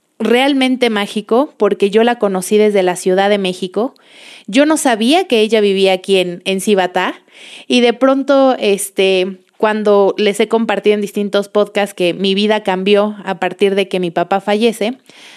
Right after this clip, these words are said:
decido venirme para acá y resulta que llegando aquí somos vecinas. <laughs> Vivimos en el mismo clúster y yo dije,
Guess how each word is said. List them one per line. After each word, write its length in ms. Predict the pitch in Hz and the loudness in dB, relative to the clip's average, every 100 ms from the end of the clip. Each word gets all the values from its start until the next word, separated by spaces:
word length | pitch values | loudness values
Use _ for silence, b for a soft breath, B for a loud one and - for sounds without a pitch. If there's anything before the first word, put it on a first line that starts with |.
| B | B
decido 420 | 220 220 254 262 | -2 2 2 4
venirme 460 | 240 220 226 233 226 | 2 2 2 0 0
para 160 | 202 | -2
acá 340 | 190 214 269 - | -2 -2 -4 -4
y 120 | - 226 | 0 2
resulta 480 | 220 - 254 285 | 2 2 0 0
que 440 | 269 220 196 185 - | 0 2 2 0 -4
llegando 500 | 208 220 233 269 254 | -2 0 2 0 0
aquí 380 | 247 262 285 - | 0 0 0 0
somos 520 | - 240 240 254 - - | -2 -2 0 -2 -4 -6
vecinas. 840 | 202 180 - 170 160 - - - | -4 -2 -4 -6 -8 -6 -4 0
<laughs> 1120 | 392 370 359 359 349 302 285 508 622 539 494 | 0 0 -2 -2 -2 -4 -2 0 0 0 0
Vivimos 520 | 269 262 285 302 311 285 | 2 4 4 2 0 0
en 160 | 233 | 0
el 140 | 214 220 | 0 0
mismo 420 | 240 233 233 220 | -2 0 -2 0
clúster 540 | 226 233 233 269 277 - | 2 2 2 0 0 0
y 160 | 214 | 0
yo 180 | 208 220 | 2 2
dije, 540 | 214 208 214 196 190 | 2 0 0 0 -2